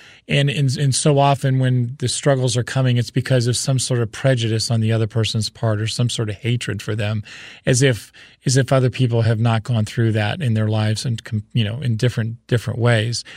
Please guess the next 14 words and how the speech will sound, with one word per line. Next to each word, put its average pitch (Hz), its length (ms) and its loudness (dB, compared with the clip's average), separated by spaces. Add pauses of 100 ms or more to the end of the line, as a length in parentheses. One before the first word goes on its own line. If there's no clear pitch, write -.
(340)
Uh, 123 160 2
it's 127 400 -4
kind 208 160 2
of 196 60 4
a 143 40 4
sense 131 300 0
of 113 60 0
entitlement, 117 580 -2
and 123 160 2
it, 123 220 -2
it 135 120 0
does 135 220 2
the 131 60 2
exact 127 440 0